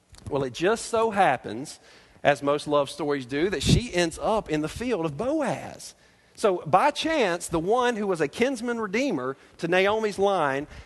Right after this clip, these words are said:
she ends up in his field.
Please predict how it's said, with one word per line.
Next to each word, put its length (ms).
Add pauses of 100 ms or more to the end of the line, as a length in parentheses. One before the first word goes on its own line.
she 340
ends 240
up 340
in 80
his 540 (260)
field. 560